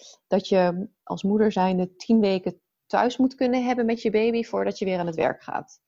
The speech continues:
En in mijn geval was dat zo. Toen Lauren ontslagen werd uit het ziekenhuis, eh, en ik rekende even door naar mijn verlof, hadden we precies tien weken thuis.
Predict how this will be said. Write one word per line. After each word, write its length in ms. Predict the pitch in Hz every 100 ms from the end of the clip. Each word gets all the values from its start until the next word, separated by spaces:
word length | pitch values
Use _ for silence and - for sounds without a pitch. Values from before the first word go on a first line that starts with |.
| _
En 100 | -
in 80 | 214
mijn 200 | 196 185
geval 400 | 180 - 175 170
was 220 | 170 180 -
dat 160 | 226
zo. 220 | - 175
Toen 180 | 175 190
Lauren 300 | 185 190 196
ontslagen 480 | 190 - 190 214 220
werd 180 | 190 185
uit 160 | 180
het 100 | -
ziekenhuis, 800 | - 214 208 175 170 165 - - _ _ _ _
eh, 240 | - 175 -
en 140 | -
ik 140 | 175
rekende 400 | 180 185 180 175
even 220 | 175 180 170
door 180 | 180
naar 100 | 185
mijn 120 | 170 170
verlof, 280 | 190 220
hadden 180 | 208 185
we 60 | 180
precies 360 | 202 - 196
tien 160 | - 196
weken 300 | 180 175 - _
thuis. 580 | - 208 277 415 - -